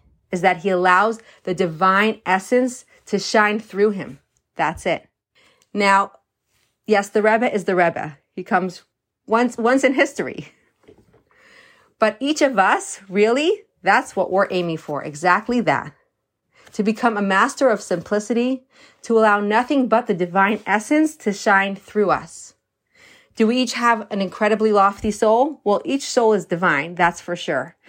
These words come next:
But each soul has its unique capacity, and each of us, in our own way, can allow that to happen. And when we allow that to happen, when we nullify to this truth that there's nothing else besides him, at that moment,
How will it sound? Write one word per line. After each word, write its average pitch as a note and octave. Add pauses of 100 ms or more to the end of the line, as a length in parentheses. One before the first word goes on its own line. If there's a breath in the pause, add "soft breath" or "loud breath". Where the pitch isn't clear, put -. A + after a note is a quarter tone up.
(240 loud breath)
But G#3+
each C#4
soul C4
has B3
its A#3+
unique A#3
capacity, B3+
and G3
each C#4
of C#4
us, F#3+
in F#3+
our F3+
own G#3+
way, G3+ (380 soft breath)
can G3
allow F3+
that F#3
to F3+
happen. F3 (600 loud breath)
And F#3
when B3+
we F4+
allow C#4
that B3
to A#3+
happen, G#3+
when G3+
we C4+
nullify C4
to B3+
this A#3+
truth E3+ (320 loud breath)
that G3+
there's G#3+
nothing A3
else G#3+
besides F#3+
him, B3 (480 soft breath)
at G3+
that A#3+
moment, A#3+